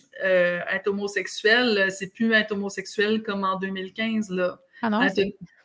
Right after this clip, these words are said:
Speaker 1: non, être... homosexuel maintenant, écoute, euh, j'ai une super belle définition que je pourrais te lire tantôt si tu veux, mais, euh, on va expliquer aux enfants que, euh, si t'es lesbienne, par exemple,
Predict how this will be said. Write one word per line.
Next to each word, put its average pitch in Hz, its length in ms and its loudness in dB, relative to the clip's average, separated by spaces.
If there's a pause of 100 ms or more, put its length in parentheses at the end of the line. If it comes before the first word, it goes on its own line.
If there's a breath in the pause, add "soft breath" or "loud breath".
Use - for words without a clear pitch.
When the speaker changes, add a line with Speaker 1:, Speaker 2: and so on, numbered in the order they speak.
(140)
Speaker 1:
non, 220 300 4
être... 196 240 2
homosexuel 214 840 4
maintenant, 214 680 2
écoute, 220 360 -4
euh, 180 320 2
j'ai 185 100 -6
une 190 80 -2
super 220 260 4
belle 214 200 4
définition 214 480 -2
que 233 100 -4
je 220 100 -2
pourrais 202 180 -8
te 208 120 -6
lire 220 140 -2
tantôt 196 340 -6
si - 240 -4
tu 202 80 -8
veux, 226 260 2
mais, 190 380 2 (440 loud breath)
euh, 180 560 2 (140)
on 196 120 4
va 196 100 2
expliquer 226 440 0
aux 220 180 2
enfants 202 600 4 (480 loud breath)
que, 196 560 6
euh, 180 140 2
si 220 260 0
t'es 214 120 2
lesbienne, 185 920 0 (180)
par 165 140 -2
exemple, 175 680 0